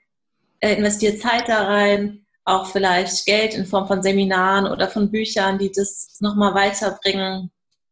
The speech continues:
Setz das in der Gemeinde ein, auch gerade Kunst oder andere Dinge kann man ja auch wunderbar in der, in die Gemeindearbeit einfließen lassen zum Beispiel.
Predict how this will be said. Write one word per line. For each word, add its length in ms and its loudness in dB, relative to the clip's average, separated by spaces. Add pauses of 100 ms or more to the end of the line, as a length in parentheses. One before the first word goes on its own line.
(840)
Setz 200 -2
das 160 -2
in 80 0
der 80 2
Gemeinde 520 2
ein, 280 0
auch 120 -6
gerade 240 -2
Kunst 440 -2
oder 160 2
andere 280 0
Dinge 240 -4
kann 160 -2
man 100 0
ja 140 -2
auch 60 -12
wunderbar 420 2
in 140 -2
der, 300 -2
in 160 -4
die 300 -16
Gemeindearbeit 680 0
einfließen 520 -6
lassen 300 -4
zum 180 -8
Beispiel. 640 -2